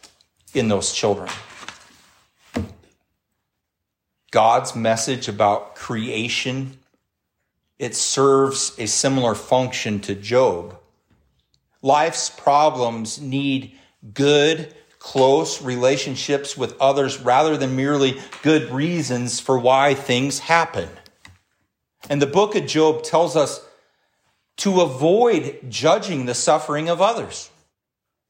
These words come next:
Instead, we're to ask the Lord to lead us to those who suffer like we do and to listen to them, pray for them.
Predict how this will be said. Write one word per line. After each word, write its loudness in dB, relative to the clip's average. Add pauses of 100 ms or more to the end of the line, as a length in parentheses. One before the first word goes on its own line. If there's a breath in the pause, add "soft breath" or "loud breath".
(440)
Instead, 0 (160 loud breath)
we're 0
to -6
ask 2
the -6
Lord 2
to -2
lead -2
us -2
to -4
those 2
who -4
suffer 0
like 0
we -2
do -6 (1080)
and -4
to 0
listen 0
to 0
them, 0
pray 0 (800)
for -2
them. -6